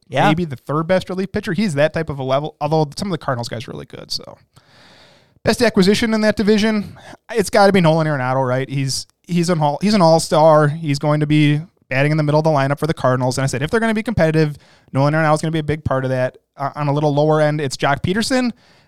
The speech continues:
Speaker 2: It's, it's basically a perfect replacement for Kyle Schwarber. It's a one-year deal, so if they're not
Speaker 1: Agreed.
Speaker 2: competitive, trade him off.
Speaker 1: Well, that wraps up our division coverage of the A L and N L Central.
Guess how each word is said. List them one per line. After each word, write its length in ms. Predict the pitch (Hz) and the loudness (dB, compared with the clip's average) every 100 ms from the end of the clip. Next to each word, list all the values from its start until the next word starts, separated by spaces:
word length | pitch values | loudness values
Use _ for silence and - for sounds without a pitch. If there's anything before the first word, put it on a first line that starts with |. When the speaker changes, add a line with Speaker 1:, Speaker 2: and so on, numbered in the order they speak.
| - | -12
Speaker 2:
It's, 100 | 147 | -8
it's 160 | 156 | -8
basically 540 | - 151 160 190 196 185 | -2 -2 0 0 0 0
a 80 | 139 | 0
perfect 360 | - 160 180 | -2 -2 -4
replacement 460 | 160 156 151 170 160 | -4 -2 -2 -4 -6
for 80 | 156 | -4
Kyle 220 | 151 143 | 0 0
Schwarber. 480 | - 147 151 165 147 | 0 0 0 0 -2
It's 140 | 139 | -4
a 40 | 135 | -4
one-year 360 | 143 151 151 | -4 -4 -2
deal, 260 | 139 151 165 | -2 0 -2
so 300 | - 127 123 | -2 -6 -6
if 120 | - | -8
they're 180 | 151 135 | -4 -2
not 180 | 131 131 | -2 -2
Speaker 1:
Agreed. 100 | 131 | -2
Speaker 2:
competitive, 540 | - 180 196 233 214 - _ _ _ | 0 0 0 -2 -4 -10 _ _ _
trade 220 | - 120 | -12 -8
him 100 | 160 | -6
off. 180 | 233 254 - _ _ _ _ _ _ _ _ _ _ _ _ _ _ _ _ _ _ | -6 -10 -16 _ _ _ _ _ _ _ _ _ _ _ _ _ _ _ _ _ _
Speaker 1:
Well, 140 | - 139 | -6 -4
that 180 | 160 - | -4 -4
wraps 380 | 156 196 190 - | -4 -2 -2 -2
up 180 | 226 - | -2 -2
our 300 | - 147 143 | -2 0 0
division 500 | 135 135 175 190 165 | -2 -2 -2 -2 -2
coverage 400 | 165 202 190 165 | -2 -2 -4 -4
of 100 | 151 | -4
the 160 | 143 147 | -2 0
A 40 | |
L 120 | 160 | 0
and 80 | 156 | 0
N 100 | 160 | 2
L 140 | 170 151 | 2 0
Central. 500 | 170 170 - 277 | 0 -2 -4 -6